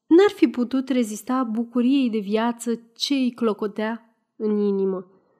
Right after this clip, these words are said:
Din odaia aceasta, o ușă dublă dădea în cerdacul din față, înconjurat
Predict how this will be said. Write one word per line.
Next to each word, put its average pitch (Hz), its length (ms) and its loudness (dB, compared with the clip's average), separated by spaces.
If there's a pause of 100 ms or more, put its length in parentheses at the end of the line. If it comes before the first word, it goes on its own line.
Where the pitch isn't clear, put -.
(500)
Din 240 200 6
odaia 294 480 4
aceasta, 220 800 -6 (300)
o 285 80 2
ușă 359 360 4
dublă 262 420 0
dădea 247 320 -2
în 277 120 2
cerdacul 247 520 -4
din 208 200 -4
față, 202 580 -8 (480)
înconjurat 240 960 0